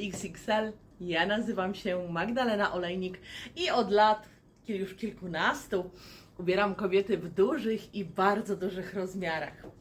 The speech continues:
Sukienka, która dojechała, jest dostępna na naszej stronie internetowej centrum mody X X L kropka P L. Rozmiary od pięćdziesiąt dwa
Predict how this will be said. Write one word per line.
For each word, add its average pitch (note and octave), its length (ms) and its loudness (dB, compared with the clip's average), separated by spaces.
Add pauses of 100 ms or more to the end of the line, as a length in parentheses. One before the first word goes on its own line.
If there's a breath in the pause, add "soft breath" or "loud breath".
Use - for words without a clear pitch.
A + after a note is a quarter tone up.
(460 loud breath)
Sukienka, A#4 480 0
która C#4+ 240 0
dojechała, B3 560 2
jest A#3 180 2
dostępna A#3+ 500 -4
na G#3+ 140 -4
naszej G#3+ 300 -4
stronie A3+ 400 -2
internetowej G3 1000 -4 (420 loud breath)
centrum A#3 640 -2
mody G#3 460 0
X - 200 -14
X - 240 -12
L G4+ 220 -2 (220)
kropka G3+ 400 -2
P - 200 -6
L. C3 220 -4 (720 loud breath)
Rozmiary G#3+ 680 0 (400)
od C#4 260 -4
pięćdziesiąt A#3 600 0
dwa E3+ 500 0